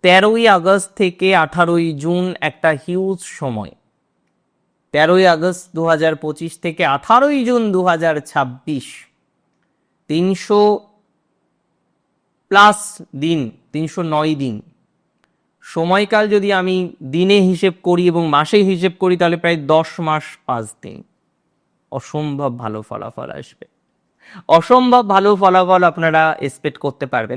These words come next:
দেখুন, পুনর্বসু নক্ষত্রটাই না খুব পজিটিভ নক্ষত্র। আমি বারবারই বলি, যারা পুনর্বসুতে জন্মগ্রহণ করেছেন, অত্যন্ত গুড সোল আপনারা।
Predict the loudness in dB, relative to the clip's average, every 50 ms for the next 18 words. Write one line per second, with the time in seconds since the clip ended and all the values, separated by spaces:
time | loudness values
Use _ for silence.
0 | -4 -2 0 -2 -2 -4 -8 _ _ _ _ _ _ _ _ _ _ _ _ _
1 | _ _ -2 0 2 4 4 4 4 2 0 -2 -2 -6 -6 -4 -4 -4 -6 _
2 | -14 -12 -12 -12 _ -10 -10 -6 -4 -4 -4 -4 -8 -10 -12 -16 _ -4 -2 -2
3 | -2 -2 -4 -6 -6 -8 -12 -12 -16 -20 -20 _ -20 -20 -20 _ _ -20 -20 _
4 | _ _ _ _ _ _ _ -4 0 4 4 6 6 6 6 6 6 4 2 4
5 | 2 2 2 4 4 4 4 4 2 2 0 2 2 2 2 0 -2 -2 -2 -2
6 | -2 0 2 2 0 2 2 0 -2 -2 -2 -2 -2 -2 -2 -2 -2 -4 -2 -4
7 | -4 -8 -10 -14 -14 -14 -16 _ _ _ _ _ _ _ _ _ _ _ -6 -6
8 | -4 0 0 0 0 0 -2 -4 -4 -4 -4 -4 -4 -4 -4 -6 -14 -10 -8 -6
9 | -6 -6 -8 -12 _ -18 -20 -20 -20